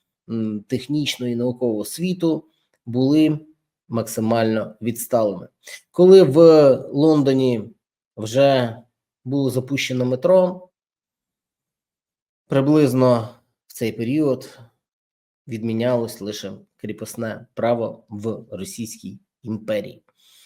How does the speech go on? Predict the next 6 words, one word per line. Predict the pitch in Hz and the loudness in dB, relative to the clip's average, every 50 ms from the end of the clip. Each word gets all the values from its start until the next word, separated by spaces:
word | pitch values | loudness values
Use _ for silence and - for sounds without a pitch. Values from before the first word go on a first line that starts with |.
| _ _ _ _ _ _ | _ _ _ _ _ _
Коли | - 147 156 170 185 190 185 185 175 151 131 - - - _ _ _ _ _ _ _ _ _ _ _ _ _ _ _ _ _ _ _ - 117 | -2 0 2 4 6 6 6 6 6 4 2 -2 -10 -20 _ _ _ _ _ _ _ _ _ _ _ _ _ _ _ _ _ _ _ -8 -4
люди | 127 165 180 170 139 139 131 123 117 107 - - - _ _ _ _ _ _ _ _ 117 | -2 0 0 2 2 2 2 2 0 -2 -6 -14 -20 _ _ _ _ _ _ _ _ -2
на | 120 123 120 | -2 0 2
Заході | 143 170 165 156 - 135 127 120 123 123 117 110 104 110 113 - _ _ _ _ _ _ _ _ _ _ _ _ - | 2 2 2 2 0 -4 -6 -4 -4 -4 -4 -6 -8 -12 -16 -20 _ _ _ _ _ _ _ _ _ _ _ _ -12
вже | 110 110 101 113 143 151 151 147 | -12 -8 -4 0 2 2 2 2
мали | 139 135 147 151 156 147 147 139 131 123 117 113 - | 2 0 0 2 2 2 2 2 2 0 -2 -4 -10